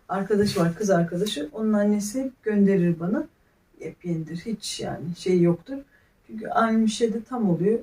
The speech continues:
Aralarında iki yaş olduğu için. Ama hani Deniz o kadar şanslı değil. Erkek çocuğu, bir de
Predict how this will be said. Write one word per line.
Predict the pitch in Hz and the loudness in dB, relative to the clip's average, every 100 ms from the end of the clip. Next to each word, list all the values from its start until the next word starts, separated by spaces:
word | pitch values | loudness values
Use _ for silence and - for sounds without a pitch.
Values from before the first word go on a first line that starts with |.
| - | -2
Aralarında | 196 185 180 180 | -2 0 2 2
iki | 170 - 202 | 0 -2 -2
yaş | 185 - | -2 -2
olduğu | 170 160 165 | -2 -2 -4
için. | 165 294 339 - _ _ _ _ _ _ _ _ _ _ _ _ _ _ _ _ _ _ _ _ _ _ - | -4 -4 -4 -6 _ _ _ _ _ _ _ _ _ _ _ _ _ _ _ _ _ _ _ _ _ _ -8
Ama | 214 254 294 294 - _ | -2 0 0 -2 -10 _
hani | 202 202 | 0 4
Deniz | 240 233 | 4 6
o | 233 | 4
kadar | 220 208 233 | 2 0 0
şanslı | 233 214 220 - 202 170 | 0 0 0 0 0 2
değil. | 165 | 2
Erkek | 175 180 - 220 | 0 -2 -4 -6
çocuğu, | - 175 220 | -4 -4 -4
bir | 214 | -4
de | 202 | -4